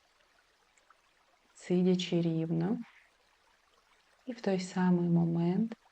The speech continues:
зручно і комфортно,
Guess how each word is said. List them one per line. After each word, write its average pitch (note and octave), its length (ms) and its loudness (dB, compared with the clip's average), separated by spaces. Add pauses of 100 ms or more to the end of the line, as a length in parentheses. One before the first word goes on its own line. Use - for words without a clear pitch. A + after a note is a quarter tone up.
(340)
зручно F3 720 -2 (140)
і F#3+ 120 -6
комфортно, F3+ 1080 -4